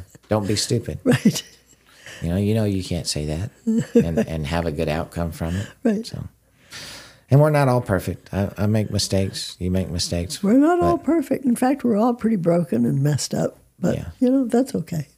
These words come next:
Speaker 1: That's okay. I think it's okay. <laughs> Well, thank you for your time today. Uh, hopefully, uh, we'll have some employees show up to Miss Santos's
Speaker 2: Right.
Speaker 1: business, uh, next Wednesday, and we'll be able to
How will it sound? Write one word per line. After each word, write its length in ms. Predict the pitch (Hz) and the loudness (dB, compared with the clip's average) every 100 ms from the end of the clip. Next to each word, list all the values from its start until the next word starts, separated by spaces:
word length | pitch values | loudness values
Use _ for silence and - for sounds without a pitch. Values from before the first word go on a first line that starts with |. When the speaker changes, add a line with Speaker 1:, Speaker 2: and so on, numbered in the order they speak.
| - | -8
Speaker 1:
That's 220 | - - | -6 -6
okay. 340 | 82 - - - - 285 - | -8 -10 -14 -14 -16 -10 -2
I 120 | 123 | 0
think 160 | 110 | 2
it's 160 | 78 - | 0 -2
okay. 300 | 67 - - - | -8 -10 -12 0
<laughs> 380 | 254 151 127 139 - - - - 277 - - - | 4 4 4 0 -6 -20 -12 -8 -8 -8 -8 2
Well, 100 | 123 | 4
thank 240 | 127 151 | 6 4
you 100 | 147 139 | 4 4
for 140 | 143 | 4
your 160 | 131 127 | 4 2
time 300 | 131 131 139 | 2 2 2
today. 360 | 135 143 139 135 | 2 0 -2 -4
Uh, 240 | 113 110 104 | -2 -2 0
hopefully, 560 | 127 131 135 123 120 | 2 2 2 2 4
uh, 220 | 120 113 104 - - - _ - | 4 2 -2 -8 -20 -20 _ 0
we'll 140 | 113 | 4
have 200 | 110 120 | 4 4
some 200 | - 117 | 2 0
employees 500 | 117 - 123 120 117 | 0 0 2 4 2
show 280 | - 117 113 | 2 2 4
up 260 | 113 - - | 2 -2 -4
to 240 | 117 104 | 0 0
Miss 240 | 101 107 - | 2 0 0
Santos's 800 | - 107 104 - 107 - 107 | 0 0 2 0 0 0 2
Speaker 2:
Right. 140 | 233 - | 4 6
Speaker 1:
business, 500 | - 113 120 - - | 4 4 2 2 -2
uh, 360 | - 107 107 | -2 -2 0
next 360 | 107 113 120 - | 2 2 2 0
Wednesday, 460 | 113 113 110 110 135 | 0 0 2 2 2
and 80 | |
we'll 100 | 120 | 0
be 200 | 101 107 | 0 2
able 180 | 107 107 | 2 0
to 180 | 98 | 0